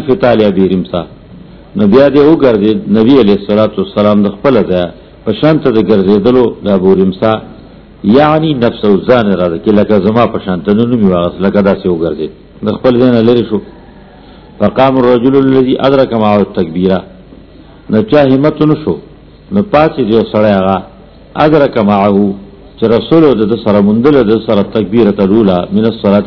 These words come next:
د مانځه، یشفع چې هغه شفع کوله، نفل کول، نو نفلو کې کم نه کم خو دوه رکعته دي که نه، شفع کول یا نفل کول.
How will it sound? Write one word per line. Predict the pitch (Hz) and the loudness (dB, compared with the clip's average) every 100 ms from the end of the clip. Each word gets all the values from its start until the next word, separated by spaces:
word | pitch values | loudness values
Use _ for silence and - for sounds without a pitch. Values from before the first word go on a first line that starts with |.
| 120 | -2
د | 98 | -2
مانځه، | 87 80 82 76 - - - - - - - | -4 -6 -6 -8 -10 -20 -20 -20 -20 -20 -12
یشفع | 107 143 139 - 135 127 123 - - - - | 0 0 0 -2 0 2 0 -6 -20 -20 0
چې | 120 | 0
هغه | 120 135 135 - - | 2 0 -2 -8 -2
شفع | 139 139 107 101 | -2 -2 -4 -2
کوله، | 107 95 95 - - | 0 0 -2 -6 -6
نفل | 120 123 147 151 107 92 - | -2 2 2 2 0 -2 -2
کول، | 101 95 - - - - - | -2 -2 -6 -20 -20 -20 -4
نو | 107 | 0
نفلو | 131 117 120 | 0 0 -2
کې | 113 107 | -4 -2
کم | 160 143 | -2 0
نه | 127 | -2
کم | 123 104 | -2 -2
خو | 113 | -2
دوه | 160 | 0
رکعته | 156 98 92 87 | -2 -2 -4 -4
دي | 85 | -4
که | 95 | -6
نه، | 85 - - - | -6 -12 -20 -8
شفع | 143 143 127 120 | -4 -2 0 -2
کول | 113 120 | 2 2
یا | 110 98 | 2 0
نفل | 95 92 85 78 | -2 -4 -6 -4
کول. | 90 | -8